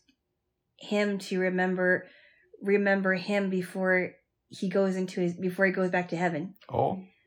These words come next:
Speaker 1: Um, and he said, "Today you will be with me in paradise." So that basically means that even if he wasn't able to repent in life, um, this person would still be able to ask for forgiveness and go to heaven after he dies.
Speaker 2: Interesting.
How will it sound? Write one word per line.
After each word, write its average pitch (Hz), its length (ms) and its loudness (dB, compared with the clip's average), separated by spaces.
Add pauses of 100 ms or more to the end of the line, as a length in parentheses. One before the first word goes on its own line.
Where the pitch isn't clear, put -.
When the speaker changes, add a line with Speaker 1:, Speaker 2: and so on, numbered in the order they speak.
(200)
Speaker 1:
Um, 190 540 4 (360)
and 202 140 4
he 202 100 0
said, 214 240 2
"Today 208 280 2
you 202 140 0
will 196 80 0
be 190 320 0
with 196 180 -2
me 185 140 0
in 175 100 2
paradise." 185 540 0
So 190 60 -2
that 190 200 2
basically 220 460 2
means 196 340 0
that 180 260 2
even 240 320 2
if 226 160 -2
he 208 420 -6 (280)
wasn't 208 360 2
able 202 320 2
to 196 180 -8
repent 190 580 -2
in 185 220 0
life, 202 460 2 (1000)
um, 185 440 4 (500)
this 214 320 4
person 233 460 4
would 196 140 0
still 214 220 0
be 208 200 0
able 196 180 2
to 185 60 2
ask 185 260 0
for 185 120 -2
forgiveness 175 600 -2
and 170 120 0
go 170 120 2
to 170 100 0
heaven 170 280 0
after 165 240 -4
he 160 140 -10
dies. 120 440 -8
Speaker 2:
Interesting. - 560 0